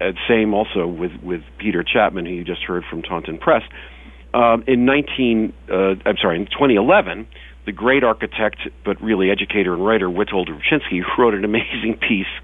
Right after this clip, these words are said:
called <laughs> A Discourse on Emerging Tectonic Visualization and the Effects of Materiality on Praxis. And the subtitle was,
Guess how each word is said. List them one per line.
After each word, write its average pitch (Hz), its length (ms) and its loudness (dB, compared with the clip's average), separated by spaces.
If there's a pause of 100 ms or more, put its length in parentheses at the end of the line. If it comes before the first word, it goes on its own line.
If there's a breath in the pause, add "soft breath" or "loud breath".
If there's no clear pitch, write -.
(160)
called 87 480 2 (360)
<laughs> - 1200 -8
A 92 140 6
Discourse 160 600 2 (400)
on 90 120 0
Emerging 143 560 4
Tectonic - 680 -2
Visualization 101 960 0
and 98 80 -2
the 101 80 0
Effects - 400 -6 (400 loud breath)
of 139 140 -4
Materiality 95 1040 2
on 80 260 -4
Praxis. 95 720 -2 (1200 loud breath)
And 95 80 -8
the 85 40 -8 (100)
subtitle 92 420 2
was, 76 320 0